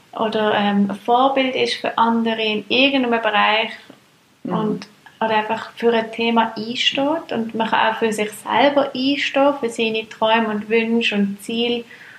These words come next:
Speaker 1: Da muss man sich selber über sein eigenes Profil bewusst sein und was man selber
Speaker 2: Absolut,
Speaker 1: möchte.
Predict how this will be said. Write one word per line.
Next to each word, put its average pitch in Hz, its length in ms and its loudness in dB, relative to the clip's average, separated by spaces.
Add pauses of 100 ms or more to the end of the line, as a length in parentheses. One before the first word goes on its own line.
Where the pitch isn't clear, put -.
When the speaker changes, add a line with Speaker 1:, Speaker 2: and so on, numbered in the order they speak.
(680)
Speaker 1:
Da 247 100 0
muss 247 180 0
man 240 120 -4
sich 240 120 -2
selber 226 320 4
über 220 100 2
sein 208 220 -6
eigenes 220 380 0
Profil 233 400 -6
bewusst 233 360 2
sein 220 120 -4
und 214 80 -8
was 214 160 -4
man 208 100 -8
selber 208 360 0
Speaker 2:
Absolut, 208 540 0
Speaker 1:
möchte. 302 220 0